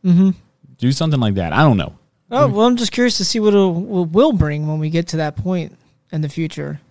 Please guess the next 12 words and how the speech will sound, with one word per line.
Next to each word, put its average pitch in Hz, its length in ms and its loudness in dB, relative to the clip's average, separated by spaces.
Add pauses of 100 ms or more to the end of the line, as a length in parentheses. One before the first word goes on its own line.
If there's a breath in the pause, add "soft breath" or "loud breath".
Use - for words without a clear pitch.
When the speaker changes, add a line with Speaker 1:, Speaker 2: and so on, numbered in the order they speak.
(420)
Speaker 1:
knowing 156 280 -2
that 151 180 -4
they're 151 300 -4
Speaker 2:
Yeah, 110 200 2
I 95 60 2
am 101 180 2
too. 87 300 2
Speaker 1:
all 170 160 0
this, - 420 -4 (300)
you 160 140 -6
know, 151 200 -6
the, 156 200 -6